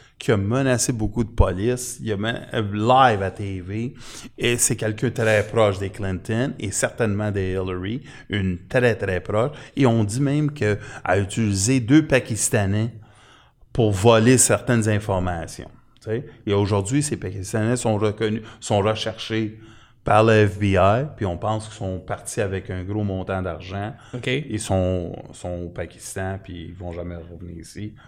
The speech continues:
Speaker 1: parce que s'ils reviennent ici, ils vont se faire pogner. Puis elle,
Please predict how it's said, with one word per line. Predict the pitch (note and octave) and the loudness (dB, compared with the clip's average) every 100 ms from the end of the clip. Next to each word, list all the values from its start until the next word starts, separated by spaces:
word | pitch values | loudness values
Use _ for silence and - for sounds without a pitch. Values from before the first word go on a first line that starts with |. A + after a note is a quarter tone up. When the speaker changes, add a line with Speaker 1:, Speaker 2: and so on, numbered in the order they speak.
| _ | _
Speaker 1:
parce | - - | -14 -10
que | F#2+ | -10
s'ils | - G2 | -8 -8
reviennent | F2+ F2+ E2 | -6 -8 -8
ici, | - - G2 F#2+ | -10 -8 -8 -8
ils | |
vont | E2+ F2 | -10 -12
se | - | -12
faire | E2+ | -12
pogner. | - D#2+ - G#2 G#2+ - _ | -12 -14 -10 -10 -10 -20 _
Puis | - F#2 F#2 | -4 -2 0
elle, | F#2+ G#2 G#2 | 2 4 0